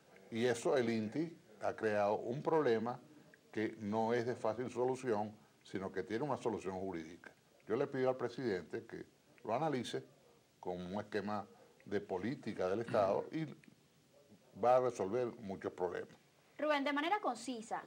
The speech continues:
Speaker 2: ¿cómo ha impactado el control cambiario en lo que sería la producción ganadera en Venezuela?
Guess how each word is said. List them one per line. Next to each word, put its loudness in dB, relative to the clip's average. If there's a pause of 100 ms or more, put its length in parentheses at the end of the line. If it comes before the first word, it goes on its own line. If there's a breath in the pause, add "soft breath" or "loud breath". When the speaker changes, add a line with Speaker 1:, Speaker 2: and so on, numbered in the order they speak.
Speaker 2:
¿cómo 6
ha 4
impactado 4
el 0
control 0
cambiario 0
en -8
lo -4
que -8
sería -4
la 0
producción -2
ganadera -4
en -10
Venezuela? -12